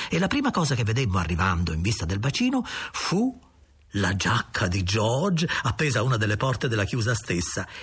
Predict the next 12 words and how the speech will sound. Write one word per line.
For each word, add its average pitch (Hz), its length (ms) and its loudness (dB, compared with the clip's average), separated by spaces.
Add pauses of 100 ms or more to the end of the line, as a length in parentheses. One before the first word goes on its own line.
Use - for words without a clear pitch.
(180)
e 247 280 2
a 185 60 4
un 180 300 2
più 262 280 2
attento 147 920 0
esame 190 560 0
scoprimmo 139 960 0 (280)
che 139 360 0
dentro, 104 920 -2 (500)
dentro 78 360 -4
la - 120 -4
giacca, - 600 -2